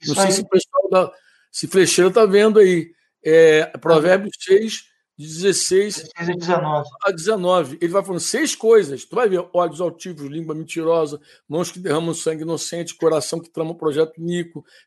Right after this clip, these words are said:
Speaker 2: pés que se apressam pra correr para o mal, testemunha falsa que profere mentira. E o sétimo, o que semeia contenda
Speaker 1: Contenda entre
Speaker 2: entre
Speaker 1: irmãos.
Speaker 2: irmãos. Olha a gravidade. Olha como é que isso é
Speaker 1: É.
Speaker 2: grave. Porque aí você vê,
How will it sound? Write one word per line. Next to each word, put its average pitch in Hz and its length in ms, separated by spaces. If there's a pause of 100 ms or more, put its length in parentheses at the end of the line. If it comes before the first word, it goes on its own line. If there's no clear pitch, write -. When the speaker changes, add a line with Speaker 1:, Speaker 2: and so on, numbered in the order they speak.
Speaker 2:
pés 175 280
que - 100
se - 80
apressam 165 400
pra 165 100
correr 156 260
para 165 200
o 180 60
mal, 190 280
testemunha 202 540
falsa 208 480
que 180 60 (160)
profere 196 340
mentira. 220 500 (320)
E 269 100
o 349 40
sétimo, 330 680 (300)
o 160 80
que 135 100
semeia 190 640 (240)
contenda 170 440
Speaker 1:
Contenda 175 240 (440)
entre 160 240
Speaker 2:
entre 160 120
Speaker 1:
irmãos. 151 240
Speaker 2:
irmãos. 123 180 (320)
Olha 202 220
a 147 40
gravidade. 120 640 (920)
Olha 185 180
como 170 160
é 170 60
que 165 80
isso - 120
é 160 40 (120)
Speaker 1:
É. 143 40
Speaker 2:
grave. 135 320 (520)
Porque - 260
aí 185 60
você 190 240
vê, 156 260